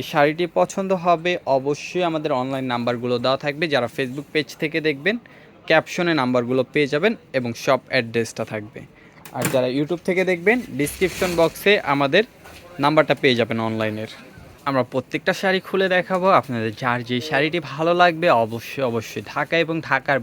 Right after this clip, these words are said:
বাইরে ঘরে বসে শাড়িগুলো পারচেজ করতে পারবেন। তো আমরা প্রত্যেকটা শাড়ি খুলছি, আপনারা দেখেন, ভালো লাগলে দেরি করবেন না, দ্রুত অর্ডার করে ফেলবেন এত সুন্দর সুন্দর শাড়িগুলো। আজকে যে শাড়িগুলো দিব এগুলো আমাদের রেগুলার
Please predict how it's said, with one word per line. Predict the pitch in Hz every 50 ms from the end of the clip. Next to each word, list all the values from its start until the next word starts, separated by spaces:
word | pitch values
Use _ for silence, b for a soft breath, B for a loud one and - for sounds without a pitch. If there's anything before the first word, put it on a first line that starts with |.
| 110 120
বাইরে | 117 113 117 123 147 127 120 -
ঘরে | - - 131 143 156 160 147 143
বসে | 151 143 - 160 151 -
শাড়িগুলো | - 123 120 120 113 120 120 117 107 -
পারচেজ | - 123 113 - - 127 - - -
করতে | 131 123 - - 127 -
পারবেন। | 139 131 131 139 180 214 226 B B B B B B B B B B B B - -
তো | - 147
আমরা | 151 165 156 -
প্রত্যেকটা | 196 185 208 190 202 190
শাড়ি | - 190 175 170 - -
খুলছি, | 175 165 160 - - 196 208 208 - -
আপনারা | 127 - - 123 120 117 113 123
দেখেন, | 127 127 - - 180 190 170 - -
ভালো | - 135 147 151 151
লাগলে | 147 139 139 147 143 139 123
দেরি | 135 147 170 160 -
করবেন | 165 156 147 151 151 151
না, | 143 127 120
দ্রুত | - 156 165 160 - 160 165 165 B B B B B B B B - -
অর্ডার | 131 143 156 156 147
করে | - 156 147 -
ফেলবেন | 156 143 139 143 170 165 139 113
এত | 110 - 123 - -
সুন্দর | - 175 170 156 151 - -
সুন্দর | 143 123 113 - -
শাড়িগুলো। | 113 101 104 104 107 104 - - - - 120
আজকে | 139 - - - 156 143
যে | 139 139 131 -
শাড়িগুলো | - 117 117 120 123 123 117 120 117 113
দিব | 117 107 - - - - - 127
এগুলো | 120 123 131 147 151 156 151 139
আমাদের | 135 135 127 156 151 131 113
রেগুলার | 113 113 110 120 127 135 135